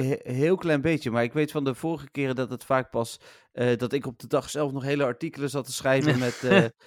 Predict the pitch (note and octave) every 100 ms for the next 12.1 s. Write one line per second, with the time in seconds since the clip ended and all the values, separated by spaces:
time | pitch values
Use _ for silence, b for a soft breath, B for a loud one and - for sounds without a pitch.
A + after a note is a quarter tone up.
0 | B B B C3 B2+ D3 F#3+ G3+ D#3+ -
1 | C#3 D3 E3 C3+ A#2 C3 A#2+ A#2 C3 E3
2 | D3 G3+ F#3 F3 E3 F#3 D3+ C3 C3 -
3 | A#2+ D3 E3 C#3 D3 C#3 - - B2+ -
4 | B2 - - B2 B2 B2 A#2+ A2 A#2+ A#2+
5 | B2+ B2+ C3 A#2 - E3 F#3 - G#2 G2
6 | - A2 A#2+ C3+ B2+ C#3+ D#3 D#3 C3+ C#3
7 | G3+ G3+ - E3+ - D#3 D3 D3 B2+ C#3+
8 | D#3 E3+ - G2+ - F#2+ G#2+ G#2 C3+ C3
9 | C3+ - C3+ C3 B B - C#3+ C3+ D3+
10 | C#3 C#3 C3 D3 C3+ C3+ D3+ A#2 G#2+ G#2
11 | F#2 A2+ A2 G2+ G2 G#2 C3+ D3+ A#2+ C3+
12 | C3